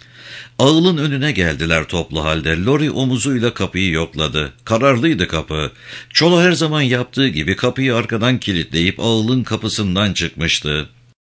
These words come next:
Köpeğin içeriden gelen şiddetli havlayışlarını aldırmadan ağılın kapısını yokladı.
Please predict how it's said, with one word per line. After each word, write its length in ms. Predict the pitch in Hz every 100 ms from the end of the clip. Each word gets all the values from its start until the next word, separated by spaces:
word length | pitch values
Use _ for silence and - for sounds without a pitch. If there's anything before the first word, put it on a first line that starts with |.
| _ _ _
Köpeğin 420 | - 147 165 170 156
içeriden 560 | 135 143 135 139 151
gelen 280 | 87 76 98
şiddetli 520 | 98 131 104 135 131
havlayışlarını 720 | 135 131 120 127 - 120 123 123
aldırmadan 680 | 117 90 123 80 90 92
ağılın 440 | 80 113 113 120 123
kapısını 520 | - 107 101 95 98
yokladı. 640 | 82 80 76 78 76 73